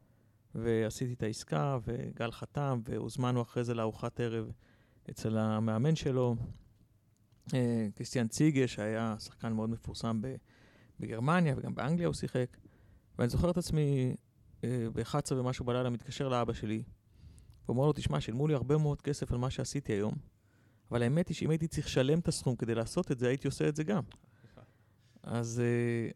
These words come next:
אז הפשן לעשות משהו שאתה אוהב, אה, אני זוכר, אה, מקרים כמו, כמו מקרה רייקוביץ' שטיפלתי בו, והייתי שבוע, באמת לא ראו אותי בבית. אני מהבוקר עד הערב רק קראתי פסיקה וזה,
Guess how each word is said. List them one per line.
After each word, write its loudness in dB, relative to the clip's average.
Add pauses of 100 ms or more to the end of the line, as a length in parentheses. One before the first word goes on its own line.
אז -2
הפשן 6
לעשות 2
משהו 2
שאתה -2
אוהב, 8 (920)
אה, 4
אני 4
זוכר, 6
אה, 8
מקרים 4
כמו, 6
כמו 8
מקרה 4
רייקוביץ' 0 (360)
שטיפלתי 0
בו, 0 (440)
והייתי 2
שבוע, 4 (240)
באמת 4
לא 6
ראו 8
אותי 0
בבית. -2 (640)
אני 4
מהבוקר 8
עד 2
הערב 2
רק 2
קראתי -2
פסיקה -2
וזה, 0